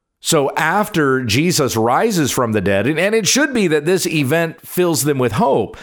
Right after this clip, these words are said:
so that even after he dies, they know who it is that they've killed and that he's coming back again because he told us he was gonna be coming back again.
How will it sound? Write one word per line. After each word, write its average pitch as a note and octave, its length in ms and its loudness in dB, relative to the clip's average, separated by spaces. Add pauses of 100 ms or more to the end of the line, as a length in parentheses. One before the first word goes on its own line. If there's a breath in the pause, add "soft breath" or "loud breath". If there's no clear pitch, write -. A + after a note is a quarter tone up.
(180 loud breath)
so G3 200 0
that D#3+ 140 2
even A3 240 0
after F3 360 0
he C3 240 0
dies, B2+ 800 0 (420 loud breath)
they D#3+ 260 0
know G#3+ 300 2
who G3 180 2
it E3+ 80 4
is F#3+ 220 2
that E3+ 160 0
they've D3+ 240 0
killed F3+ 380 2
and F3 180 0
that E3 100 2
he's D#3 140 -2
coming F#3 260 0
back G#3 240 0
again E3 240 0
because E3+ 240 -2
he F#3+ 140 0
told A#3 260 0
us A#3 140 0
he F3+ 80 2
was B2 160 0
gonna A#2+ 160 0
be A2 120 0
coming A2 280 0
back G#2 240 0
again. F#2+ 260 -2